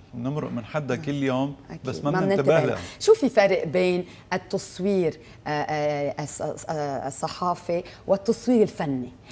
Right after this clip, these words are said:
Speaker 2: يعني اليوم وقت تكون عم تلتقط صورة يمكن لت-، آه،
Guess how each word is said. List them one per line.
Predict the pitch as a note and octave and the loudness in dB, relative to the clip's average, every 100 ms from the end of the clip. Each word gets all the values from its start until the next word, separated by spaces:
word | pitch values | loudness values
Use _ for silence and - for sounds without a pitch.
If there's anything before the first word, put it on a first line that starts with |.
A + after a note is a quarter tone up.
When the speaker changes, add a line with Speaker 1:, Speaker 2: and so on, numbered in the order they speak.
| - | 0
Speaker 2:
يعني | G3 G3+ | 4 6
اليوم | G#3+ C4 | 6 4
وقت | A3+ F#3+ | 4 2
تكون | G3+ - A#3 | 0 2 2
عم | F#3+ | 2
تلتقط | - F3 C4 A3 A3+ A3+ G3+ F#3 | 0 2 4 6 4 4 0 0
صورة | - A#3+ A#3 A3 A3+ | 2 4 6 6 4
يمكن | G#3 G#3 - A3 A3+ G#3 | 2 2 2 2 4 2
لت-، | F3+ - - | 0 -4 -2
آه، | D#3+ D#3 | -2 -2